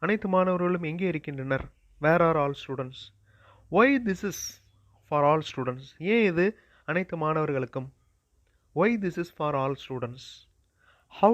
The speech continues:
did all students complete? எப்படி அனைத்து மாணவர்களும் முடித்தனர்? Past tense. How did all students complete? Are they all students? So இது வந்து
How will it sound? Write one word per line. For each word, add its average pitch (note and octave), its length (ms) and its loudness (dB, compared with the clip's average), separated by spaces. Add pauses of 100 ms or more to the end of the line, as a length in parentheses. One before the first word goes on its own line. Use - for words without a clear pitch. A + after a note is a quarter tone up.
(120)
did B3+ 120 2 (200)
all G3+ 140 2 (100)
students F3+ 380 -6 (100)
complete? F3 360 -10 (360)
எப்படி G#3+ 180 -4 (140)
அனைத்து F3+ 340 -4
மாணவர்களும் D#3 500 0
முடித்தனர்? C#3+ 420 -4 (840)
Past C#3+ 240 -8
tense. G#2 180 -20 (280)
How E3+ 180 0
did E3 180 -4
all D3 200 -2
students C#3 400 -10
complete? B2+ 280 -12 (500)
Are D3+ 140 2
they D3+ 140 6
all B3 220 0
students? G#3+ 360 -2 (760)
So - 140 -12
இது D#3+ 140 -2
வந்து F#3+ 140 -4